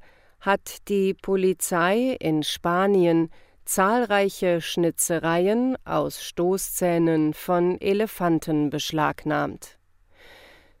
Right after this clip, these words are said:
Insgesamt seien einhundertsechsundzwanzig Teile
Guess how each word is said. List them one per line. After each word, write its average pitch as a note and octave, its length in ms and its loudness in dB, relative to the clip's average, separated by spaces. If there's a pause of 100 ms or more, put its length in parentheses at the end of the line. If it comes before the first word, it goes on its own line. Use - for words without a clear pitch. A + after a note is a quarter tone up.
(140)
Insgesamt G#3+ 840 2
seien F3+ 680 2
einhundertsechsundzwanzig F#3 1800 0
Teile F3 640 0